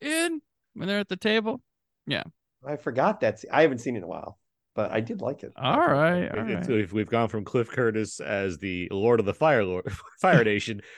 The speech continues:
Speaker 3: to playing a Latino gangster in Training
Speaker 1: <laughs>
Speaker 3: Day. <laughs>
Speaker 1: All right, Aaron.
Speaker 3: Yeah.
Speaker 1: We're at you.
Speaker 3: Uh-huh.
Speaker 1: Marcus Wright in the quest to save the future and stop the machines.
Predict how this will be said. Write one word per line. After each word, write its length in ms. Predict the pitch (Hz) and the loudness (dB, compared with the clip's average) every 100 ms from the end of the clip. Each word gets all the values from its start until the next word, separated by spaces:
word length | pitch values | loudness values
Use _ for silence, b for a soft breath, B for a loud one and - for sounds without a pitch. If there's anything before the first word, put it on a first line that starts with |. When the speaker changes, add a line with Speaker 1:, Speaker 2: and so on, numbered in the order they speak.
| - | -2
Speaker 3:
to 140 | 127 | -2
playing 360 | - 120 113 110 | 2 2 4 2
a 240 | 107 101 B 160 - | 2 0 B -8 -4
Latino 480 | 110 - 208 208 | -2 2 4 6
gangster 500 | 139 185 156 - 82 | 6 4 0 -2 -4
in 80 | 82 | -6
Training 280 | 90 143 180 - | 0 4 4 6
Speaker 1:
<laughs> 60 | |
Speaker 3:
Day. 540 | 254 311 554 392 381 285 277 240 | 8 10 10 10 10 8 4 2
<laughs> 760 | 214 175 175 185 190 294 233 190 170 - 151 226 165 - 233 - 254 - _ _ _ _ 170 | 4 4 4 2 4 4 6 4 2 -2 -2 -2 -4 -2 -2 -2 -6 -8 _ _ _ _ 4
Speaker 1:
All 200 | 190 190 | 6 8
right, 400 | 175 160 131 - _ _ - | 8 6 4 0 _ _ 0
Aaron. 560 | 170 220 226 127 82 131 _ | 4 6 6 4 -2 -12 _
Speaker 3:
Yeah. 260 | 113 151 143 | 0 2 2
Speaker 1:
We're 340 | 110 127 151 185 | 0 2 4 6
at 160 | 196 | 4
you. 440 | 233 226 165 165 165 | 6 6 6 4 0
Speaker 3:
Uh-huh. 420 | 110 101 135 160 170 _ _ _ _ - | -4 -2 0 0 -2 _ _ _ _ -4
Speaker 1:
Marcus 520 | 156 254 339 226 - | 2 2 2 -2 -4
Wright 340 | 175 151 127 - _ _ | 0 0 -2 -8 _ _
in 140 | 151 156 | -4 -2
the 80 | 165 | -4
quest 520 | - 220 220 - - | 0 4 4 0 -6
to 100 | 151 | -4
save 420 | - 190 214 160 | 2 4 4 0
the 80 | 131 | -4
future 460 | - 202 - 226 | -2 -2 0 0
and 140 | 170 117 | 0 -4
stop 380 | - - 202 247 | -4 2 2 2
the 100 | 269 | -2
machines. 880 | 254 - - 190 147 123 117 - - | -4 -2 0 2 2 2 -2 -4 -12